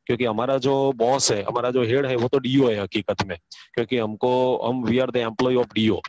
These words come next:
हमारे means government। तो डीओ ने, why D O did not, did not take interest in my case till today? तो वो लोग मुझे कोई जवाब ही नहीं दे रहे हैं। मैंने कितना आरटीआई किया, बहुत कुछ किया, लेकिन कुछ भी जवाब नहीं दे रहे हैं।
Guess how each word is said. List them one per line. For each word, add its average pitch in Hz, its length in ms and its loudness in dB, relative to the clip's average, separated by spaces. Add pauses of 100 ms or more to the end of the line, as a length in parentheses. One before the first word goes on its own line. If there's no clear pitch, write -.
(180)
हमारे 110 260 -2
means 117 320 0
government। 107 540 -4 (360)
तो 139 80 2
डीओ 139 340 2
ने, 160 160 0
why 151 420 0 (100)
D 135 100 6
O 139 120 4
did 123 140 -2 (100)
not, 127 80 -2 (160)
did 113 420 0
not 127 80 0 (140)
take 117 260 0
interest 107 600 -2
in 113 160 0
my 107 140 -6 (100)
case 98 340 0
till 196 240 0
today? 120 340 0 (1300)
तो 123 260 2
वो 127 160 2
लोग 139 200 0
मुझे 131 280 0
कोई 135 160 0
जवाब 117 340 2
ही 117 100 0
नहीं 110 180 0
दे 104 180 2
रहे 110 180 -2
हैं। 147 100 -2
मैंने 131 260 0
कितना 127 280 -2
आरटीआई 123 520 0
किया, 113 300 2
बहुत 110 280 0
कुछ - 220 0
किया, 107 280 0
लेकिन 110 420 0
कुछ 139 400 0
भी 127 240 2
जवाब 113 380 0
नहीं 107 180 -2
दे 104 200 2
रहे 104 160 0
हैं। 117 100 -12